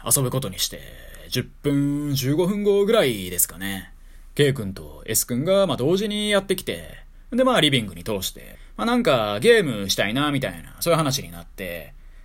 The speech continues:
で、Wiiをね、やろうぜってね、まあ、決まって、それで私はね、「オッケー、部屋から取ってくるわ」って言ってね、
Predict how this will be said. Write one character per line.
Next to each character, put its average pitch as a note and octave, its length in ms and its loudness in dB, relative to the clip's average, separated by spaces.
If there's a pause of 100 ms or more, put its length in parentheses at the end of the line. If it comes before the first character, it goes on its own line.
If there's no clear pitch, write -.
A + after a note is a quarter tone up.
で、 D#3 240 0
Wii G#3+ 240 6
を G#2+ 40 -4
ね、 F#2+ 280 -10
や C#3 140 4
ろ D3 80 2
う C#3 80 0
ぜ F3+ 100 4
っ G3 40 -2
て D3 180 -6
ね、 G2 220 -6
ま G#2 80 -6
あ、 - 20 -8
決 C#3 120 0
ま G#2+ 100 -2
っ - 40 -14
て、 - 400 -16 (300)
そ A#3 100 0
れ A#3 60 -2
で A3 80 4
私 G#3+ 220 2
は G3 60 2
ね、 F3 220 -2 (100)
「オ A#2+ 100 -2
ッ A#2 40 -2
ケ - 160 -2
ー、 G2+ 80 -4
部 C3+ 60 6
屋 D3 120 8
か A#2+ 80 -4
ら G2 120 -12
取 C3 100 0
っ C3+ 40 -8
て G#3+ 100 8
く F#3 80 2
る C#3+ 80 -2
わ」 G2 180 -10
っ - 40 -20
て F#2+ 100 -8
言 - 20 -12
っ - 20 -14
て - 80 -12
ね、 F#2+ 220 -10